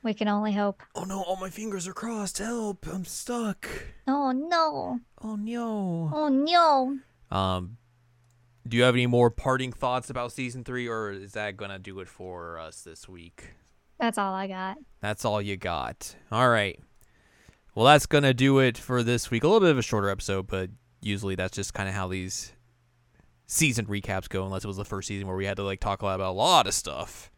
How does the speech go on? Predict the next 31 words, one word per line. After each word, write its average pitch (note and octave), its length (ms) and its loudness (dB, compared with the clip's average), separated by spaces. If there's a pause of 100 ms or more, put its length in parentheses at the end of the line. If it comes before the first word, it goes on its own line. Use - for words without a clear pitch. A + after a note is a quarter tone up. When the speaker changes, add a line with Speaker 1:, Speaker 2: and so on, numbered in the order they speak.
(140)
Speaker 1:
Mm-hmm. A3 360 6
Speaker 2:
Or B2 120 10
last D3+ 220 8
season, G2+ 240 0
we G2+ 40 -4
were G2+ 60 0
gonna G2 100 0
talk G#2 120 0
about A2 200 0
a D#3+ 40 4
lot F#3 300 8
of A2 80 0
stuff. F#2+ 260 -4
There A#2 120 2
wasn't G#2+ 260 0
a - 20 -6
whole G2 160 -4
lot D#2+ 140 -6
to - 80 -20
talk - 180 -10
about D#2 220 -8
this - 160 -14
season, - 260 -14
let's B1+ 140 -14
be - 120 -16
real. - 400 -8 (220)
Speaker 1:
N-, A3+ 120 -4
nope, G3+ 260 -10 (140)
nope. A3+ 340 -8 (920)
Speaker 2:
So, - 180 -12
yeah. A1+ 160 -12